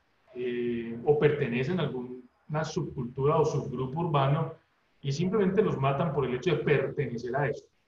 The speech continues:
En este caso lo podemos ver nosotros o replicarlo con la fauna silvestre no carismática y sobre todo con los animales de compañía,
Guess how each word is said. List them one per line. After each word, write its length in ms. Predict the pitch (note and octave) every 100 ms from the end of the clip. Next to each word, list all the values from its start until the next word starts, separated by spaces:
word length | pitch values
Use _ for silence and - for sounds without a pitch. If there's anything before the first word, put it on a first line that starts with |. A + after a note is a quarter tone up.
| _ _ -
En 100 | D3+
este 240 | D#3+ G3+
caso 220 | G#3 G3+
lo 160 | F#3 -
podemos 340 | C#3+ - E3
ver 140 | F3 F3+
nosotros 480 | F3 E3+ F#3 E3+ -
o 120 | D3
replicarlo 880 | C3 A#2 A#2+ - C3+ C3+ F3 - - _ _
con 400 | - E3 B2+ - - _ -
la 240 | B2+ B2+
fauna 360 | - F3 G#3 G#3+
silvestre 580 | G3+ D3 D3+ D3 F#3
no 340 | F3 E3 F3 F3+
carismática 880 | F#3 F3+ F3+ F3+ - D3+ - E3+ F3 - _ _ _
y 100 | G3+
sobre 220 | G3+ F3
todo 300 | F3 F3+ F#3+ F#3+
con 120 | D#3
los 120 | C3+
animales 720 | B2 A#2+ B2 B2+ D#3+ - - - _
de 240 | C#3 D3+
compañía, 920 | D#3+ E3 D3 F3+ F3 D3 D3+ - -